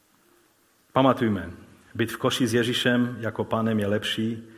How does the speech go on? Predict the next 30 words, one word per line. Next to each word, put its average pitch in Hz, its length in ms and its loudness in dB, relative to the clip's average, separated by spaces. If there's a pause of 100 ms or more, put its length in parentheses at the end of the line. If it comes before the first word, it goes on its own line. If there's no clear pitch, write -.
(640)
než 95 160 -4
být 104 160 -2
na 101 120 -2
trůně 104 360 -2
vysluní, 107 680 -2 (240)
avšak 95 300 -6
s 92 80 -8
Ježíšem 98 360 -6
jako 92 220 -8
svým 92 220 -10
protivníkem. 80 640 -14 (840)
To 110 100 -4
se 117 360 -2 (140)
prokazuje 104 600 -6
stále 95 340 -8
znovu 110 640 -6 (140)
a 104 80 -10
znovu 90 500 -10 (300)
a 95 60 -12
znovu. 82 340 -12 (3250)
Tak 127 120 4
jak 131 260 6
Pavel 120 280 6
potom 123 280 2
napsal 117 360 4
k 104 60 -2
Římanům 107 640 0
v - 100 -14
osmé 113 280 -4
kapitole: 110 580 2